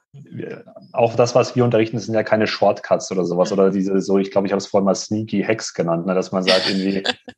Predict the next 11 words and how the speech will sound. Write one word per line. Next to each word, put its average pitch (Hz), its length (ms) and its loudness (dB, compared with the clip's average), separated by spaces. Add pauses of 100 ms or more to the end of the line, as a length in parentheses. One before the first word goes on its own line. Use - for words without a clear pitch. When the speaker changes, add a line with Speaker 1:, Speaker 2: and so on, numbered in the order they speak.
Speaker 1:
„Mach - 220 -4
mal 101 140 4
das 113 280 0
und 104 100 -6
dann 95 140 0
klappt - 280 -2
das 87 120 0
schon“ 90 200 -2
oder 85 160 -2
sowas. 80 320 -4
Oder 90 380 2